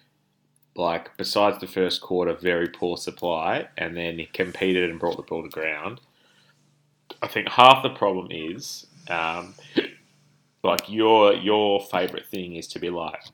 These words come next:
um, recognising when Freo kicked to Machira, Schultz, Collier in a marking contest on one or two or three opposition defenders, which I reckon happened, like, a multitude of times again. We're like,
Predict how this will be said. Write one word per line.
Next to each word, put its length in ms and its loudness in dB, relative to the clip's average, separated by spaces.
um, 540 -8
recognising 720 -6
when 140 -12
Freo 400 -6
kicked 320 -14
to 140 -8
Machira, 760 -4
Schultz, 920 -4
Collier 680 0
in 100 -2
a 40 0
marking 440 0
contest 560 -4
on 200 -10
one 200 0
or 140 -4
two 220 -4
or 120 -8
three 600 -6
opposition 520 -4
defenders, 560 -12
which 280 -2
I 60 6
reckon 320 4
happened, 640 0
like, 440 -4
a 60 -4
multitude 720 -4
of 60 -16
times 400 -2
again. 420 -2
We're 120 -2
like, 260 -2